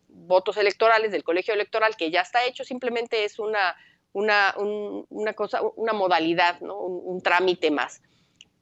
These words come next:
Le solicita a Donald Trump que no lo haga, que no certifique la elección,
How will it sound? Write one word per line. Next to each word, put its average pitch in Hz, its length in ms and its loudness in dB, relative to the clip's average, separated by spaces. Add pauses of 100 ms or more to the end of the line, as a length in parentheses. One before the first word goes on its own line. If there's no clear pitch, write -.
Le 175 180 2
solicita 214 760 4
a 240 40 0
Donald 226 300 0
Trump 220 200 -4
que 165 140 -4
no 175 140 -2
lo 180 160 0
haga, 165 380 -2 (480)
que 175 160 0
no 233 260 2
certifique 262 720 -6
la 190 140 2
elección, 170 520 -2